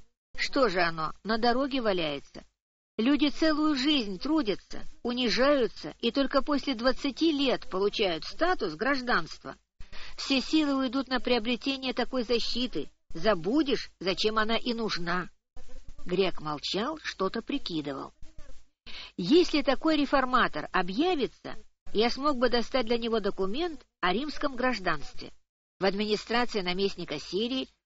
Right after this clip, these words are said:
плавает невостребованный долг, который мог бы обернуться соответствующим документом. Но и при наличии документа лучше всего начинать свою деятельность в Антиохии,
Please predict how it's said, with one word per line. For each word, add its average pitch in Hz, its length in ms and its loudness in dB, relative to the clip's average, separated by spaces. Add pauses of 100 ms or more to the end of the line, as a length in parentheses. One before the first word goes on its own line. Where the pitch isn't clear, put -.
(120)
плавает 330 460 4
невостребованный 294 800 0
долг, 202 480 2 (320)
который 311 400 4
мог 294 240 0
бы 277 100 6
обернуться 240 760 0 (200)
соответствующим 247 920 2
документом. 262 680 -2 (640)
Но 233 220 2
и 277 160 2
при 262 180 0
наличии 254 520 2
документа 208 720 -2
лучше 233 320 0
всего 220 320 -2
начинать 208 440 -2
свою 180 300 -2
деятельность 226 640 0
в 170 60 -4
Антиохии, 220 720 -2